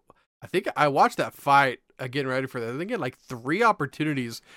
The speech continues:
where he locked something up on Volk. So his, uh,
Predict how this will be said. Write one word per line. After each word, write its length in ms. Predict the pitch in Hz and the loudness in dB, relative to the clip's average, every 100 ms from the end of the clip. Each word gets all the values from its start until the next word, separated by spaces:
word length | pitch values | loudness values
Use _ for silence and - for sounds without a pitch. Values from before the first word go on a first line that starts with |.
| - - | -18 -6
where 140 | 143 | -4
he 60 | 131 | 0
locked 220 | 131 135 | -2 -2
something 280 | 139 131 123 | -8 -10 -8
up 120 | 123 | -6
on 160 | 110 | -8
Volk. 380 | 107 120 110 - | -6 -8 -8 -10
So 420 | - 135 117 117 - | -8 -6 -4 -6 -8
his, 480 | 110 147 139 - - _ _ _ _ _ _ _ _ _ | -2 -2 -2 -6 -16 _ _ _ _ _ _ _ _ _
uh, 80 | - | -10